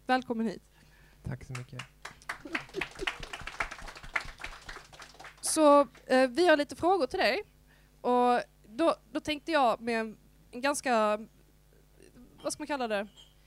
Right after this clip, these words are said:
Speaker 1: inledande fråga med, med, eh, hur kommer det sig att, eh, du kom in på att bli sendoledare?
Speaker 2: Så sendoledare är en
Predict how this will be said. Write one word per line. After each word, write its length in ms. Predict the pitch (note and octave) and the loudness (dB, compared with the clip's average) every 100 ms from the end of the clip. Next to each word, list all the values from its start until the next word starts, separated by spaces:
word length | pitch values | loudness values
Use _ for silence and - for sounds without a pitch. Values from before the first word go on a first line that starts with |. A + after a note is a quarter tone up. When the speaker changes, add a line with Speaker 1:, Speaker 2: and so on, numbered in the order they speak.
| _ | _
Speaker 1:
inledande 540 | C4+ D#4 C4 A3 G#3+ G#3 | -6 -2 0 0 -2 -2
fråga 400 | B3+ B3+ A3+ A3 | 4 4 4 2
med, 260 | A3+ G#3+ | 2 0
med, 380 | A#3 A3+ G#3+ G3 | 0 -2 -2 -4
eh, 340 | G#3+ G#3 G#3+ - - - _ _ _ _ _ _ _ | -2 -2 -4 -8 -20 -20 _ _ _ _ _ _ _
hur 240 | C4+ F4+ | -2 -2
kommer 280 | F4 G4+ F4+ | 0 0 0
det 80 | F4 | -2
sig 240 | - E4+ | -2 -2
att, 260 | E4+ D#4 - | -2 -6 -4
eh, 680 | D4+ D4 D4 D4 D4 C#4+ - C#2 - A3 - - | -2 -2 -2 -4 -6 -8 -14 -20 -20 -20 -20 -6
du 140 | D4 | -6
kom 220 | - D#4+ | -4 -4
in 200 | E4 C#4+ | -4 -4
på 180 | C4 C#4 | -2 -2
att 60 | C4 | -2
bli 340 | C4 C4+ C4 | -2 -2 -2
sendoledare? 920 | C4 E4 F#4 B3 F#3 B2+ A#2 B2+ A#2+ - - _ _ _ _ _ _ _ - _ _ _ _ _ _ _ _ _ | -4 -4 -4 -6 -8 -10 -12 -14 -16 -18 -20 _ _ _ _ _ _ _ -20 _ _ _ _ _ _ _ _ _
Speaker 2:
Så 100 | - | -20
sendoledare 960 | - D#3+ E3 D#3 D#3 D#3 D#3+ E3+ E3+ F3 D#3+ D#3 C#3+ - | -14 -10 -8 -8 -6 -6 -6 -4 -4 -2 -2 -4 -6 -8
är 460 | C3 C#3 C3 B2+ C3 | -6 -4 -2 -2 -2
en 420 | A#2+ B2 A#2+ A#2 | -6 -8 -8 -10